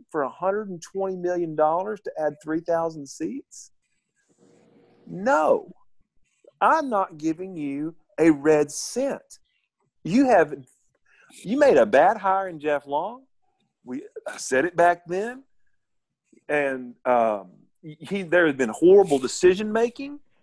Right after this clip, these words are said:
financially. And if you can't make it work, it's no longer my problem or my concern.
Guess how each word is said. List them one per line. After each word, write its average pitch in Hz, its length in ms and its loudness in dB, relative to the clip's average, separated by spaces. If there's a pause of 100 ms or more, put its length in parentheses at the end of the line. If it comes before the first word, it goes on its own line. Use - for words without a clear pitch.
(160)
financially. 233 640 -2 (200)
And 151 120 2
if 151 120 -4
you 311 80 0
can't 302 440 -2
make 247 300 2
it 202 120 -4
work, - 720 0 (440)
it's 320 300 0
no 226 200 6
longer 214 520 2
my 156 260 2
problem 151 580 2
or 127 60 -4
my 131 220 -4
concern. 120 800 -10